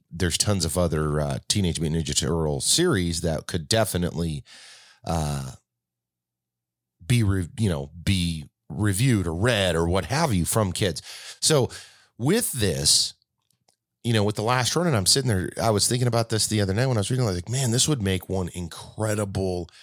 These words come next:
miniseries." And I don't know who has the rights for the, uh, the run anymore, 'cause they did do some movies.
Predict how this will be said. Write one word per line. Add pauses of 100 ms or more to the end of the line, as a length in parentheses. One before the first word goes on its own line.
(280)
miniseries."
And
I
don't
know
who
has
the
rights
for (200)
the,
uh,
the
run
anymore,
'cause
they
did
do
some
movies.